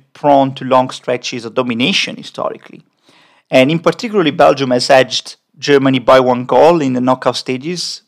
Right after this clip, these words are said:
of the most recent, uh, or the two most recent big tournaments. So considering that Belgium and Germany are in the same pool at these Olympics, it is a distant possibility they can face each other again in the semis or the final.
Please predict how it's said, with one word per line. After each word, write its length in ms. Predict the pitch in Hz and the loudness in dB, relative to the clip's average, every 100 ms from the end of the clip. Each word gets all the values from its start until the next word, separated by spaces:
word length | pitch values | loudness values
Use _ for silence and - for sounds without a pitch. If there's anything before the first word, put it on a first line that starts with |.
| _ _ | _ _
of 140 | 135 | -6
the 300 | 120 123 120 | 2 4 4
most 320 | 123 131 - 131 | 2 -4 -4 -10
recent, 480 | 131 131 120 - | -8 -6 -8 -6
uh, 180 | 123 123 | -4 0
or 100 | 127 | 0
the 120 | 135 | -2
two 160 | 135 190 | -4 -4
most 240 | 147 - | -6 -6
recent 260 | 123 117 104 | -10 -12 -12
big 200 | 113 - | -14 -8
tournaments. 580 | 139 131 - - - - _ _ _ _ _ _ | -6 -4 -6 -14 -20 -20 _ _ _ _ _ _
So 180 | - 135 | -6 -4
considering 500 | 143 143 202 190 160 | -4 -4 0 0 2
that 180 | 131 117 | 0 4
Belgium 440 | 165 170 147 143 | 4 4 -2 -6
and 100 | 123 | 0
Germany 340 | 165 170 139 | 2 2 0
are 80 | 127 | -2
in 120 | 123 | -4
the 60 | 113 | -8
same 260 | - 202 202 | -8 -6 -6
pool 380 | - 127 113 110 | -6 -8 -6 -6
at 60 | |
these 180 | 110 107 | -6 -2
Olympics, 560 | 117 113 107 113 - _ _ _ _ _ - | 0 0 -2 -6 -8 _ _ _ _ _ -10
it 100 | 143 | -6
is 120 | 139 | -2
a 60 | 127 | -2
distant 420 | 202 - 202 - | -2 -2 -4 -2
possibility 540 | 175 - 151 156 151 | -2 -2 -2 -2 -2
they 140 | 135 135 | -4 -6
can 160 | 127 | -8
face 300 | 131 139 127 | -8 -6 -6
each 160 | 120 - | -6 0
other 280 | 131 123 123 | 0 2 0
again 240 | 131 123 | -2 -4
in 80 | 113 | -6
the 80 | 113 | -6
semis 400 | - 139 143 131 | -2 -2 -2 -6
or 80 | |
the 80 | 104 | -8
final. 580 | - 127 127 214 262 | -10 -6 -2 0 -2